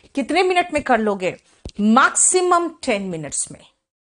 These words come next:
यानी आपको दो घंटे में आपको दो सौ क्वेश्चंस करने हैं, दो घंटे में दो सौ क्वेश्चंस करने हैं, यानी एक सौ बीस मिनट में मैं कहूंगी कि one fourth of the paper अगर आप दस मिनट में खत्म कर लिए,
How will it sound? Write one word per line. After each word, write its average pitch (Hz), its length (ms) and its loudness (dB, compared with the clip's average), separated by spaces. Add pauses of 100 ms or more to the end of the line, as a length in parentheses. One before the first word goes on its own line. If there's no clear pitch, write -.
(400)
यानी 311 280 4
आपको 277 720 2
दो 208 460 4
घंटे 269 500 2
में 202 320 -2 (240)
आपको 254 360 4
दो 269 300 4
सौ 349 180 0
क्वेश्चंस 254 580 -2
करने 180 320 -8
हैं, 156 220 -14 (440)
दो 302 260 6
घंटे 262 440 -2
में 269 260 -4
दो 269 300 0
सौ 277 160 -2
क्वेश्चंस 226 520 -4
करने 170 300 -6
हैं, 165 220 -10 (340)
यानी 285 160 4 (160)
एक 349 220 2
सौ - 200 2
बीस 269 520 0
मिनट 233 360 0
में 208 240 -6 (320)
मैं 294 220 6
कहूंगी 262 440 4
कि 269 120 -2
one 247 380 2
fourth 254 320 2
of 208 120 -2
the 202 120 0 (100)
paper 226 340 4 (300)
अगर 220 200 4
आप 190 300 -2
दस 339 300 4
मिनट 269 280 -2
में 254 120 -4
खत्म 220 280 -4
कर 196 200 -4
लिए, 175 320 -8